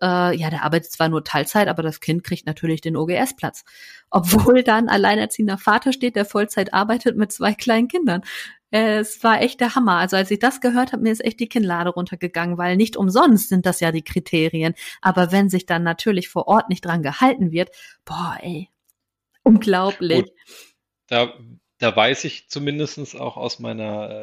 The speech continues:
Speaker 2: äh, Elternbeirats- oder Eltern-, äh, Vertretertätigkeit, ähm, dass bei uns, zumindest in der, im Kindergarten, da schon sehr genau drauf geachtet wird und sehr genau diese Kriterien eingehalten, eingehalten werden.
Speaker 1: Ja.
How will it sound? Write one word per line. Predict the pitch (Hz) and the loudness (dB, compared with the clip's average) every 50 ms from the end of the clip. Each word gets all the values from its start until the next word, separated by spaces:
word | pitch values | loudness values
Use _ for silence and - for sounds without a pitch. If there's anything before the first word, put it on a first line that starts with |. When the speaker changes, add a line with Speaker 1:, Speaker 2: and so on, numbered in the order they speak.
| 107 104 107 | -14 -14 -12
Speaker 2:
äh, | 113 123 | -12 -10
Elternbeirats- | 123 - 135 131 131 117 127 135 131 131 - 131 131 - - - - - - - | -8 -6 -6 -6 -6 -4 -2 -2 0 0 0 -2 -4 -4 -8 -16 -16 -16 -16 -12
oder | 131 117 113 107 113 117 | -8 -4 -2 -2 -2 -2
Eltern-, | - 120 120 135 123 123 123 123 123 127 | -2 -4 -4 -4 -4 -4 -6 -8 -10 -10
äh, | 120 113 113 | -8 -8 -8
Vertretertätigkeit, | - - 120 - - - 135 131 139 135 - - 139 131 - 127 - - - 131 127 127 127 - - _ _ _ _ _ _ _ _ _ _ - | -8 -10 -12 -10 -6 -6 -4 -4 -4 -6 -6 -8 -10 -10 -10 -14 -16 -8 -4 -2 -2 0 -2 -4 -10 _ _ _ _ _ _ _ _ _ _ -6
ähm, | 117 107 107 104 107 107 107 107 107 110 _ _ _ _ _ _ | -4 -2 -2 -4 -6 -8 -12 -14 -18 -20 _ _ _ _ _ _
dass | - 110 107 - - - - - - - _ _ _ _ _ _ | -6 -6 -6 -6 -6 -8 -8 -10 -14 -20 _ _ _ _ _ _
bei | - 107 104 - | -10 -8 -8 -6
uns, | 120 123 135 139 - - - - - - _ _ _ _ _ _ _ _ _ | -6 -6 -4 -4 -6 -6 -6 -8 -10 -14 _ _ _ _ _ _ _ _ _
zumindest | - - 113 110 113 117 113 - - - | -12 -10 -8 -6 -4 -4 -6 -6 -8 -12
in | 110 104 | -14 -12
der, | 104 101 101 104 107 - | -10 -10 -10 -10 -12 -16
im | 107 104 110 110 113 _ _ _ _ _ _ - | -20 -20 -20 _ _ _ _ _ _ _ _ -10
Kindergarten, | - - 151 156 151 143 131 135 131 127 123 - - 131 120 117 117 | -8 -6 -4 -2 -2 -2 0 0 0 0 0 -2 -4 -10 -12 -12 -10
da | 113 113 110 110 107 | -8 -6 -6 -6 -6
schon | - - 117 110 110 110 110 107 117 _ _ _ | -6 -8 -8 -10 -10 -10 -12 -14 -18 _ _ _
sehr | _ 110 120 117 117 117 | _ -2 2 2 2 2
genau | 120 113 110 110 113 120 120 | 0 -2 0 2 2 2 2
drauf | 120 - 120 113 - - | 2 0 -2 -2 -2 -4
geachtet | 135 123 123 - - - 135 123 - - | -6 -6 -6 -8 -8 -10 -12 -12 -8 -6
wird | 120 120 123 123 127 | -4 -4 -4 -6 -8
und | 113 110 107 - | -12 -14 -14 -10
sehr | - 120 113 113 | -6 -4 -4 -4
genau | 110 113 110 110 110 113 | -4 -6 -6 -6 -6 -6
diese | 110 110 101 117 - | -6 -10 -14 -16 -18
Kriterien | - - - - - 117 110 113 | -20 -20 -14 -8 -6 -6 -6 -4
eingehalten, | - 113 110 117 107 104 104 113 - - 110 - _ _ _ - | -4 -6 -6 -4 -6 -6 -6 -6 -8 -10 -18 -20 _ _ _ -6
eingehalten | 110 113 113 107 104 104 110 110 - 110 104 | -6 -6 -6 -6 -6 -6 -6 -8 -10 -12 -6
werden. | 107 104 104 104 - 123 | -2 -2 -2 -2 -2 -4
Speaker 1:
Ja. | 175 170 156 - - | -2 -2 -2 -4 -6